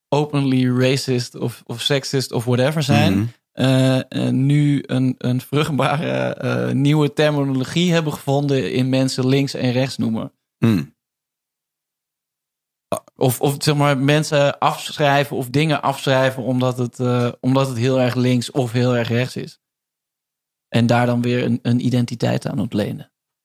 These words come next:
Speaker 2: De mensen die het zeggen, bedoel je?
Speaker 1: Ja, precies. De zeggers.
Speaker 2: Ja, ja, precies.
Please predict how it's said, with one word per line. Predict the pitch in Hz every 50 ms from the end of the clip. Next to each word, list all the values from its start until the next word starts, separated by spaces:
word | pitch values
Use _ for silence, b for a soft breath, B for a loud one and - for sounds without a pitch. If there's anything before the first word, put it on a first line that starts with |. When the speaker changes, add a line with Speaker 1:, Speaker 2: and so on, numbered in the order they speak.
| _ _ _ _ _ _ _ _ _ B B B B B
Speaker 2:
De | - 107
mensen | 98 110 110 98 - 104
die | 107 104
het | 101 - -
zeggen, | - 117 120 110 - - 90
bedoel | 82 87 82 82 80
je? | 80 76 73 69 -
Speaker 1:
Ja, | - 135 143 135 123
precies. | 120 - - - 135 123 113 -
De | - 123
zeggers. | 117 - 147 131 120 - 120 123 117 - - - _
Speaker 2:
Ja, | - 117 113 107
ja, | 101 85 73 73 73
precies. | - - - - - 92 - - - - _